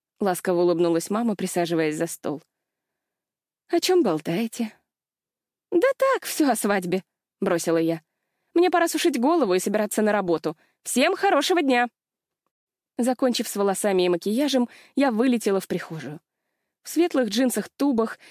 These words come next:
и белом джемпере быстрыми движениями натягивала белые кроссовки на высокой платформе, когда подошел Пабло и шепнул на ухо: «Маму ты, может, и обдуришь, но не меня. Я-то знаю, что глаза и нос у тебя краснеют только после истерик».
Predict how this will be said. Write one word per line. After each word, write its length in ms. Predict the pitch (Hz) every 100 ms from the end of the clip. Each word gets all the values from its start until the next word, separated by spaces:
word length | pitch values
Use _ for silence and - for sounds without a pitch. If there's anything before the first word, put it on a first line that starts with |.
| _
и 100 | 214
белом 320 | 196 214 180
джемпере 400 | 170 240 269 247
быстрыми 480 | 226 196 277 226 214
движениями 560 | 180 190 220 240 208 196
натягивала 560 | 180 - 208 185 180
белые 320 | 175 185 175 175
кроссовки 480 | 175 - 226 -
на 100 | 175
высокой 340 | 175 180 175 156
платформе, 600 | 165 160 - 320 285 269 _ _ _ _
когда 300 | 233 220 214
подошел 380 | 202 196 202 185
Пабло 400 | - 285 262 269 262 _ _
и 60 | 214
шепнул 420 | 202 - 185 180
на 200 | 175 143
ухо: 280 | 160 175 - _ _ _ _ _ _ _
«Маму 380 | 190 208 190 170
ты, 340 | - 180 175
может, 460 | 165 170 156 156 -
и 40 |
обдуришь, 760 | 165 160 160 180 247 185 - - _ _ -
но 160 | 233 190
не 140 | 175
меня. 400 | 170 156 147 - _ _ _ _ _ _ _
Я-то 280 | 277 294 -
знаю, 260 | 190 226 175
что 180 | - 180
глаза 340 | 180 170 175
и 100 | 170
нос 220 | 190 190
у 40 | 170
тебя 220 | 165 170
краснеют 480 | 180 170 190 165 -
только 280 | 165 -
после 340 | - - 180 165
истерик». 560 | - - 139 151 -